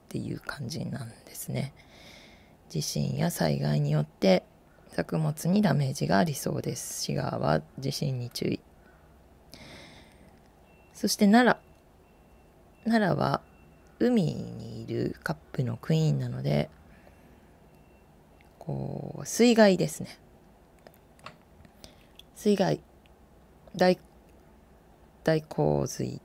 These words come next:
とか、洪水、洪水、大雨ね。海、および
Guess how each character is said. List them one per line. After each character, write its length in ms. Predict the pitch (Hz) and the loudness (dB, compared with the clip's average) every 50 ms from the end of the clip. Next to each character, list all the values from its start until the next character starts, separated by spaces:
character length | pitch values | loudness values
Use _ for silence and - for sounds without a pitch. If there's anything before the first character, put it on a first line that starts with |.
| - | -16
と 100 | - - | -16 -16
か、 320 | - - - - - - - - - - - - | -12 -12 -12 -12 -12 -14 -18 -20 -20 -20 -18 -12
洪 240 | - - 147 147 | -6 -4 -4 -4
水、 260 | 143 - 135 123 - - - - - - - - - - | -4 -4 -4 -4 -6 -6 -10 -20 -20 -20 -20 -20 -20 -20
洪 320 | - - - - 185 190 190 | -20 -18 -8 -4 -4 -4 -4
水、 220 | - - 170 170 - - - - _ - - - - - - - - - - - - _ - - - - - - | -4 -6 -8 -8 -8 -16 -20 -20 _ -20 -20 -20 -20 -20 -20 -20 -20 -20 -20 -20 -20 _ -20 -20 -20 -12 0 6
大 220 | 160 170 180 185 | 8 10 10 10
雨 180 | 170 160 151 135 | 10 8 4 2
ね。 160 | 131 - - - - - - - - _ - _ _ - - _ - - - _ - - _ - - - - - - - - | 0 -6 -12 -20 -20 -20 -20 -20 -20 _ -20 _ _ -20 -20 _ -20 -20 -20 _ -20 -20 _ -20 -20 -20 -20 -20 -18 -6 -2
海、 280 | 180 180 165 143 - - - - - - _ _ - - - - - - - - - _ - - _ - _ - - - - | 0 2 2 0 -2 -6 -18 -20 -20 -20 _ _ -20 -20 -20 -20 -20 -20 -20 -20 -20 _ -20 -20 _ -20 _ -20 -12 -6 -4
お 40 | 147 | -4
よ 140 | 139 131 | -4 -4
び 800 | 131 131 127 127 - - - - - 127 - - - - - - | -4 -6 -8 -8 -10 -10 -10 -10 -10 -10 -10 -10 -12 -12 -14 -14